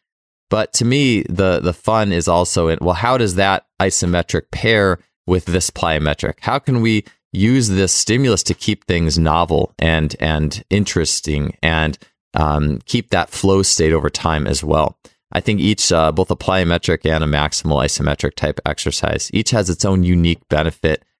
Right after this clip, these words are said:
and impact on the nervous system and the structure of an athlete. So for me, it's, it is, it's get a base phase established, a general phase established. And as I mentioned too, there's probably gonna be some sort of oscillating body weight, uh, rhythmic type work in that base phase.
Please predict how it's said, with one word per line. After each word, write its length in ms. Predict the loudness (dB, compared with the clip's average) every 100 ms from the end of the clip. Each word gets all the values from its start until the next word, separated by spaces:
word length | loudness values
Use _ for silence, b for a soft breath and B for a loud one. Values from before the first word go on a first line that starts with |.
| _ -2
and 140 | 0
impact 480 | 0 0 -2 -2 -2
on 140 | 0
the 100 | 2
nervous 320 | 2 2 2
system 500 | 0 -2 0 0 0 0
and 200 | -2 -2
the 40 |
structure 420 | -2 -4 -2 -2
of 60 | 0
an 80 | 0
athlete. 460 | -2 -2 -2 -2
So 220 | -2 -2
for 180 | -2 -2
me, 220 | 0 2
it's, 280 | 2 0 -6 -10 B B
it 100 | -2
is, 180 | -2 -2
it's 160 | -4 -2
get 140 | 0
a 60 | 2
base 320 | 2 0 0
phase 240 | 0 0
established, 640 | 0 -2 0 0 0 0 -2
a 80 |
general 360 | 0 -2 0 -2
phase 300 | -2 -2 -2
established. 580 | -2 -2 0 0 0 -2
And 140 | -4 -2
as 140 | -2 0
I 100 | 2
mentioned 440 | 2 0 0 0
too, 180 | 2 2
there's 180 | 2 0
probably 220 | -2 0
gonna 120 | 0
be 120 | 0 0
some 200 | 0 0
sort 200 | 0 0
of 80 |
oscillating 760 | 0 0 0 0 2 2 2 0
body 320 | 0 0 0
weight, 340 | 2 2 0 -4 _ _ _
uh, 280 | -2 0 2
rhythmic 440 | 2 0 2 -2 -2
type 300 | -4 -4 -2
work 260 | -2 0
in 80 | -2
that 160 | -2 0
base 240 | 0 0
phase. 360 | 0 0 0